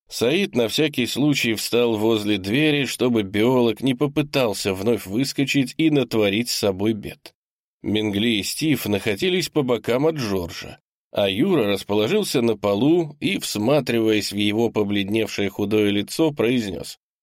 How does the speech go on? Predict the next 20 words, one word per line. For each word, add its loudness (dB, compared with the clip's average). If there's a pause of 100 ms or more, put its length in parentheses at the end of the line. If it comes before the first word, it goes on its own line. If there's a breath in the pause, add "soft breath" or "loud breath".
(340)
«Я -2
тоже 0
их -6
видел». -4 (600)
Жорж -2
поднял 2
взгляд -2
на 0
Гречкина. -2 (360)
«Видел?» — -2
с -6
волнением 2
спросил -2
биолог. 0 (520)
«Что -2
значит 0
«тоже 2
видел»?» — 0 (100)
удивился -2
Мингли. -4